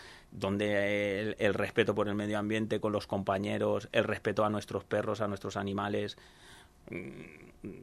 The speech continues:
te lo estoy diciendo, se me ponen los pelos de punta. A mí, yo, a mí, como a la mayoría de, de, de nuestros compañeros, de mis compañeros, esto lo hemos vivido, lo hemos mamado en casa, con nuestros abuelos, Y mi abuelo me decía, y mis tíos,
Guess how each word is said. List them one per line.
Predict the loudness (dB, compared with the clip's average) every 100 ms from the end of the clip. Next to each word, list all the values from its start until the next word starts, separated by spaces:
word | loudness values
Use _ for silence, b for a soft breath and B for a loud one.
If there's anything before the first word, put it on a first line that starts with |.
| -10
te | 0
lo | 2
estoy | 6 4
diciendo, | 4 2
se | 2
me | 2
ponen | 2 2
los | 2
pelos | 2 4
de | 4
punta. | 2 4 4
A |
mí, | 4 0 0
yo, | 6 8 8 4 -2 0
a | 2
mí, | 4 4 0 -4 -8 -8 -4 8
como | 10 12
a |
la | 10
mayoría | 8 6 8 8 8
de, | 6 4
de, | 2 0 -2
de | -4
nuestros | -4 0 -2
compañeros, | 0 -2 -2 0 2
de | 2
mis | 0
compañeros, | -2 0 0 2 0 0 -4 -12 -8
esto | 2
lo | 4
hemos | 4 2 -4 -6
vivido, | -4 0 2 4
lo | 4
hemos | 2 0
mamado | -2 -2 0 0 -2
en | -2
casa, | 2 0 2 -2 -2 B B B B 0
con | 2
nuestros | 2 0 -2 0
abuelos, | 2 6 6 6 2 -10 B B B B B -14 -6
Y | -4
mi | -4
abuelo | -2 2 2
me | 4
decía, | 0 4 8 8
y | 8
mis | 4 -2
tíos, | 2 6 8 6 2